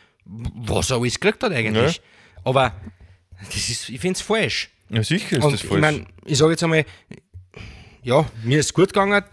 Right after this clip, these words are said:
Speaker 1: das
Speaker 2: Ja,
Speaker 1: weiß
Speaker 2: ja.
Speaker 1: man, und ich hab auch viel gekriegt. Und ich kann mich selber bei mir erinnern, dass ich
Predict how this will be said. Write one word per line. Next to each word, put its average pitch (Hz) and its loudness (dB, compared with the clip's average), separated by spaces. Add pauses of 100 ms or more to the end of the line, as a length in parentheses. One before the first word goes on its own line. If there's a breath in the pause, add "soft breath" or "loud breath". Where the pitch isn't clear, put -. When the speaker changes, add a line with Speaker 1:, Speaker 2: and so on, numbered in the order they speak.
(100)
Speaker 1:
das 123 -4
Speaker 2:
Ja, 202 2
Speaker 1:
weiß 185 6
Speaker 2:
ja. 196 6
Speaker 1:
man, 196 6 (420 loud breath)
und 151 0
ich 175 4
hab 156 6
auch 175 4
viel 190 2
gekriegt. - -2 (320 soft breath)
Und 143 -2
ich 156 -6
kann 147 0
mich 165 0
selber 151 2
bei 139 -2
mir 139 0
erinnern, 123 -2
dass 117 -8
ich - -8